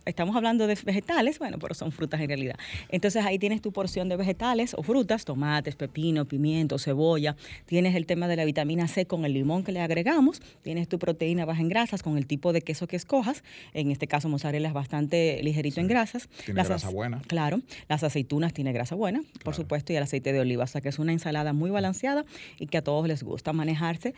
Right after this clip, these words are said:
Speaker 2: Sí.
Speaker 1: con la sal controlada.
Speaker 2: Claro.
Speaker 1: Si tienen un tema de hipertensión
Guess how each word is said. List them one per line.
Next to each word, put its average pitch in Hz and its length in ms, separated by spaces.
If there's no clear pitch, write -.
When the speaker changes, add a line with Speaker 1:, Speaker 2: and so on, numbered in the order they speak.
Speaker 2:
Sí. - 80
Speaker 1:
con 185 160
la 170 120
sal 147 200
controlada. 262 500
Speaker 2:
Claro. - 200
Speaker 1:
Si 185 80
tienen 165 260
un 165 120
tema 160 240
de 151 80
hipertensión 165 720